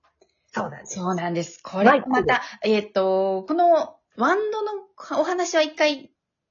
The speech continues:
Speaker 2: あの、えなさんの手から離れなかったっていう。
Speaker 1: あ、そうそうそうそう。
Speaker 2: あの、ラジオでもちょっとお話ししてますよね。
Speaker 1: はい、してます、
Speaker 2: はい。
Speaker 1: してます。
Speaker 2: はい。
Speaker 1: それでですね、
Speaker 2: はい。
Speaker 1: あの、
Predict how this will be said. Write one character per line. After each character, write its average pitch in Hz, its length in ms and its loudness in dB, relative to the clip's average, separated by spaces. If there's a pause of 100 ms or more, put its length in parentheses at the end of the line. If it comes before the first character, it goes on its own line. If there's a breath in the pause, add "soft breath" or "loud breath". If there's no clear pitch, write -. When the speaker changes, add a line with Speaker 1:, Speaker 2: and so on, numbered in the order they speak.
(500)
Speaker 2:
あ 202 140 -2
の、 190 80 0
え 247 80 4
な 339 80 8
さ 320 120 2
ん - 20 0
の 175 60 -2
手 277 80 0
か 196 120 4
ら 190 60 0
離 214 240 4
れ 294 80 6
な 277 100 6
か 170 80 6
っ - 80 -4
た 143 80 0
っ - 120 -10
て 143 100 -4
い - 120 -8
う。 - 120 -12
Speaker 1:
あ、 381 180 -2
そ 480 140 6
う - 20 0
そ 440 120 4
う - 40 0
そ 320 140 4
う - 20 -6
そ 247 80 2
う。 220 60 4
Speaker 2:
あ - 20 2
の、 208 160 4
ラ 277 160 6
ジ 277 60 4
オ - 60 4
で - 60 -4
も 170 120 0
ち 247 80 0
ょ 226 60 2
っ - 40 -8
と 165 240 -2
お 190 60 -2
話 175 340 -2
し - 40 -8
し - 20 -14
て 180 80 -2
ま 165 160 0
す - 100 -18
よ 131 60 -16
ね。 147 200 -12 (300)
Speaker 1:
は 262 140 4
い、 - 180 -6
し - 80 -20
て 220 80 -4
ま 226 80 2
す、 - 0 -
Speaker 2:
は - 40 -2
い。 - 20 -
Speaker 1:
し - 20 -16
て 165 160 -16 (140)
ま 175 60 -20
す。 - 100 -12
Speaker 2:
は 196 100 0
い。 - 140 -8 (340)
Speaker 1:
そ - 180 -12
れ 175 120 -6
で 180 100 -4
で 170 120 -6
す - 120 -12
ね、 220 380 0
Speaker 2:
は 208 140 0
い。 151 100 -6 (260)
Speaker 1:
あ 185 80 -14
の、 165 640 -6